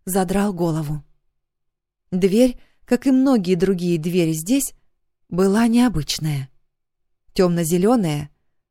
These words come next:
двустворчатая, с цветным окошком витража справа и латунной ручкой-цветком. А вот Металлическая табличка, висевшая на стене сбоку,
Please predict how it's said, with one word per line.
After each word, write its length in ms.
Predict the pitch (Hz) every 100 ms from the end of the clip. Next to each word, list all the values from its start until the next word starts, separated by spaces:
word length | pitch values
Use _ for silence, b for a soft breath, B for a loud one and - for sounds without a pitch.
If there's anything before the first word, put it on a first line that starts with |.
| -
двустворчатая, 1000 | 233 311 - 170 147 - 156 156 151 - _ _ _ _
с 140 | -
цветным 440 | - 190 185 185 -
окошком 640 | 165 160 - 180 - 165
витража 500 | 160 - 151 151 151
справа 540 | 139 - 175 233 254 254 - _ _ _ -
и 100 | 226
латунной 720 | 190 - - 254 285 285 269
ручкой-цветком. 1000 | 202 220 - 214 - 180 - 131 123 127 _ _ _ _ _ _ _ _
А 140 | 175 160
вот 240 | 175 - - _ -
Металлическая 760 | 185 185 185 180 180 - 165
табличка, 720 | 160 165 185 262 - - 139 - _ _ -
висевшая 560 | 170 - 165 - 170
на 100 | 165
стене 340 | - 180 170 160
сбоку, 560 | 160 160 151 139 127